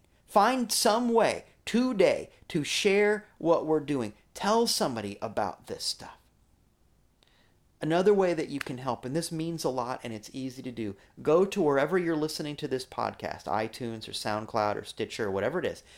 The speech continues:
Go to wherever you're listening to this podcast and write us a five-star review. That's how the powers that be know to share this podcast, promote it, and all of that kind of stuff. It's gonna take you eight seconds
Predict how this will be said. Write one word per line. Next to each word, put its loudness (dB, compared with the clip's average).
Go 6
to 6
wherever 4
you're 2
listening 0
to -12
this -4
podcast -4
and -6
write 0
us -2
a -4
five-star 0
review. -4
That's 4
how 4
the 0
powers 4
that -2
be -2
know 4
to -4
share 0
this -2
podcast, -4
promote 0
it, 0
and -4
all 0
of -2
that -2
kind -8
of -8
stuff. -8
It's -2
gonna -2
take -6
you -4
eight -2
seconds -4